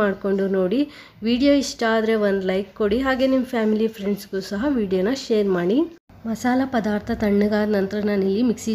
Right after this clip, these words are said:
ಜಾರ್ಗೆ ಸೇರಿಸ್ಕೊಳ್ತಾ ಇದ್ದೀನಿ. ಇದ್ರ ಜೊತೆಗೆ ಅರ್ಧ ಹಸಿ ಈರುಳ್ಳಿಯನ್ನು ಸೇರಿಸ್ಕೊಂಡು ನುಣ್ಣಗೆ ಗ್ರೈಂಡ್ ಮಾಡಿ ಎತ್ತಿಟ್ಕೊಳ್ತಾ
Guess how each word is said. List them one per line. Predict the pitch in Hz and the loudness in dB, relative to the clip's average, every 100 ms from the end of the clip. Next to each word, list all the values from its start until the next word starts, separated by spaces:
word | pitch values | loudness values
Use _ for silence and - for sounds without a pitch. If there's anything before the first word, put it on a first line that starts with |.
| 196 | -2
ಜಾರ್ಗೆ | 196 185 262 262 | -4 -2 -4 0
ಸೇರಿಸ್ಕೊಳ್ತಾ | 202 202 - 190 196 190 190 | 0 -2 -4 -8 -4 -2 -2
ಇದ್ದೀನಿ. | 185 233 302 - - - 233 | 0 0 0 -4 -18 -4 -2
ಇದ್ರ | 226 240 | 0 2
ಜೊತೆಗೆ | 247 240 226 254 196 | 0 0 0 2 2
ಅರ್ಧ | 190 180 277 294 | 0 0 2 2
ಹಸಿ | 208 233 226 | 0 0 0
ಈರುಳ್ಳಿಯನ್ನು | 226 214 202 196 196 196 | 2 2 2 0 -2 -2
ಸೇರಿಸ್ಕೊಂಡು | 196 196 - 208 254 | -4 -4 -4 0 2
ನುಣ್ಣಗೆ | 202 202 190 226 202 | 2 2 2 0 0
ಗ್ರೈಂಡ್ | 196 196 202 185 | 0 0 0 -2
ಮಾಡಿ | 185 269 208 | -2 -2 -2
ಎತ್ತಿಟ್ಕೊಳ್ತಾ | - 196 - 190 185 180 | -4 -8 -4 -6 -4 -4